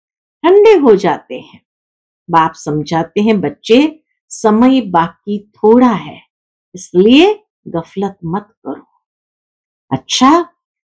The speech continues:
मीठे मीठे सिकिलदे बच्चों प्रति मात पिता बाप दादा का याद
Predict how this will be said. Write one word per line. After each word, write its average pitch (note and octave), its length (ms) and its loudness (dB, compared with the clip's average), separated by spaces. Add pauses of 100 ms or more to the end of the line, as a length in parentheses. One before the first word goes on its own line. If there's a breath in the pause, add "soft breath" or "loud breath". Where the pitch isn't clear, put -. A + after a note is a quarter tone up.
मीठे C#4+ 400 2
मीठे A#3+ 380 2
सिकिलदे F#3 680 0
बच्चों E3 440 -6
प्रति C4+ 640 -2 (220)
मात A#3+ 400 -2
पिता A3 340 -2
बाप G3 420 0
दादा F3 320 -2
का F3 180 -6
याद D#3+ 320 -2